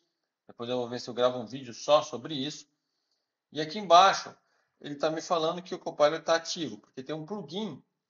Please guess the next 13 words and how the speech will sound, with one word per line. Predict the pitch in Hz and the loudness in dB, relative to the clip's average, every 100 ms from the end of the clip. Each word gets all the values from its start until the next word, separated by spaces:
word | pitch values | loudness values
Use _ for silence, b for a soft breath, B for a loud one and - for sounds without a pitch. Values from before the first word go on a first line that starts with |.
| _ | _
no | 110 | -10
V | 117 | -2
S | 120 127 151 | -2 -2 -8
Code | - 185 151 120 | -6 -6 -4 -8
em | 131 | -10
que | - | -10
o | 160 | -12
Copilot | 160 190 - 151 160 165 | -6 0 6 8 6 0
pode | - 143 147 | -2 0 0
trabalhar | - 160 151 117 120 - - _ _ _ _ | 0 2 2 4 4 2 -12 _ _ _ _
junto | - 160 180 - - _ _ _ | -10 -8 -10 -16 -20 _ _ _
com | _ 131 | _ -10
você. | 135 160 - 101 | -8 -8 -10 -14